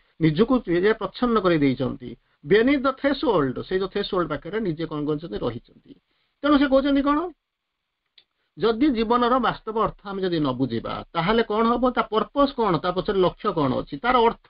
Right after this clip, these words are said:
କଣ? ଯଦି ଆମେ ତାକୁ ନ କରିବା, ତାହେଲେ କଣ ହବ? ଜୀବନଟା meaningless ହେଇଯିବ। ଆମେ ଆସିଛୁ, ଜୀବନର କିଛି ପାଉନ, କିଛି ଦିନ ଯାଉଛି।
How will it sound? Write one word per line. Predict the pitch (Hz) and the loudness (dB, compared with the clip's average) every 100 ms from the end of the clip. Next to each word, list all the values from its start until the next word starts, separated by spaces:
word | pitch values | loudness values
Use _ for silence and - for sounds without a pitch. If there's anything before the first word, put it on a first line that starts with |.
| 262 | -2
କଣ? | 214 143 147 | 0 2 0
ଯଦି | 190 | 0
ଆମେ | 185 | -2
ତାକୁ | 185 180 | 0 0
ନ | 151 | 0
କରିବା, | - 139 120 117 - _ _ - | -4 -6 -6 -6 -10 _ _ -2
ତାହେଲେ | 180 208 208 | 2 2 2
କଣ | 180 190 | 2 2
ହବ? | 180 196 240 294 320 _ | 2 2 4 2 0 _
ଜୀବନଟା | 143 143 156 151 226 | -4 0 0 0 -2
meaningless | 233 131 123 120 120 117 | -2 0 0 0 -4 -6
ହେଇଯିବ। | 117 123 127 131 185 | -6 -8 -8 -10 -10
ଆମେ | 220 | -2
ଆସିଛୁ, | 254 262 262 240 | -2 0 -2 0
ଜୀବନର | 220 214 202 | 0 -2 -4
କିଛି | 196 202 | -6 -10
ପାଉନ, | 202 214 202 190 | -6 -4 -2 -4
କିଛି | 180 185 202 | -6 -10 -10
ଦିନ | 202 196 | -8 -4
ଯାଉଛି। | 220 226 196 185 | 0 0 2 -2